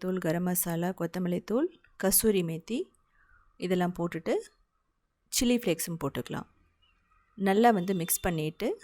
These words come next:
நம்ம ஒரு நல்ல பால் மாதிரி கொண்டு வந்துடணும். So, இந்த மாதிரி தான் இருக்கணும். இதுக்கு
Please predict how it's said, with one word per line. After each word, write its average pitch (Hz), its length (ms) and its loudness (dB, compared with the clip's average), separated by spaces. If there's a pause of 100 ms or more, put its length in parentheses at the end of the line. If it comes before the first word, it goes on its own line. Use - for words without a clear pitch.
(440)
நம்ம 185 180 2
ஒரு 170 180 4
நல்ல 175 280 0 (1000)
பால் 185 340 2
மாதிரி 175 280 -2
கொண்டு 151 180 -2
வந்துடணும். 147 380 -6 (1000)
So, - 100 -4 (100)
இந்த 175 180 0
மாதிரி 165 280 -2
தான் 151 120 0
இருக்கணும். 170 340 -4 (340)
இதுக்கு 196 220 -2